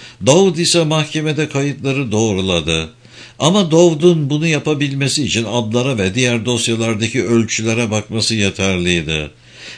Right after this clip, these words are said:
Mahkemenin bitmesinden bir süre, belki de uzun bir süre sonra Fisher kayıtlara baktı ve üst çenedeki dört numaralı küçük azı dişinde daha önce yapmadığı dolguyu gördü.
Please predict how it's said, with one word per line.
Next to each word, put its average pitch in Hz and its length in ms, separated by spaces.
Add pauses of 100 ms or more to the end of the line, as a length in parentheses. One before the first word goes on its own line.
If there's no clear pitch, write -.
Mahkemenin 170 680
bitmesinden 160 840
bir 165 180
süre, 87 440
belki 113 340
de 113 60
uzun 117 420
bir 117 120
süre 117 320
sonra 87 480
Fisher 135 360
kayıtlara 117 640
baktı 95 560 (320)
ve 131 160
üst - 360
çenedeki 95 560
dört 151 240
numaralı 151 480
küçük 151 380
azı 131 280
dişinde 139 440
daha 143 180
önce 135 280
yapmadığı 127 800
dolguyu 107 560
gördü. 85 560